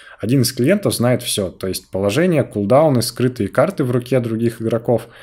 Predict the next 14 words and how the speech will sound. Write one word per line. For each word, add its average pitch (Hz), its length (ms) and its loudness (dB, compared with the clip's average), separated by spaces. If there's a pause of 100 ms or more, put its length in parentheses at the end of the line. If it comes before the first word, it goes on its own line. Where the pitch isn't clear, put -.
(560)
и 196 160 2
получает 143 480 0
сообщение, 131 480 2
например, 110 420 2
о 98 60 2
том, 185 220 4
что - 360 2
кто - 400 -2
когда 104 300 0
нажал 113 320 4
на 104 180 0
Л 98 120 -2
К - 100 -12
М. 80 240 -10